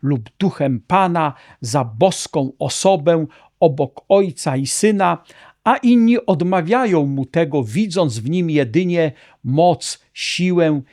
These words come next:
i jakieś oddziaływanie płynące od Boga. W poszukiwaniu prawdy na temat natury Ducha Świętego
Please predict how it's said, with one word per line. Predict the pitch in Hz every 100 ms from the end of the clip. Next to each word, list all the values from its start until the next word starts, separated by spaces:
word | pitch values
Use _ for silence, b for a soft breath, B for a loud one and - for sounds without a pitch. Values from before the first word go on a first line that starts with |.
| b -
i | 147
jakieś | 170 170 160 - _
oddziaływanie | - 127 110 - 180 160 151 156 185 170 143
płynące | 135 143 143 143 139 131 - 139
od | 147 120
Boga. | 104 123 120 - - _ _ _ _ _ _ _ _ _ b b b b
W | -
poszukiwaniu | - 175 170 - 147 175 226 202
prawdy | - 165 202 180 123 135 123 B B
na | 147
temat | - 190 190 165 156
natury | 151 - 202 214 131
Ducha | 208 - 196
Świętego | - - 156 131 135 127 123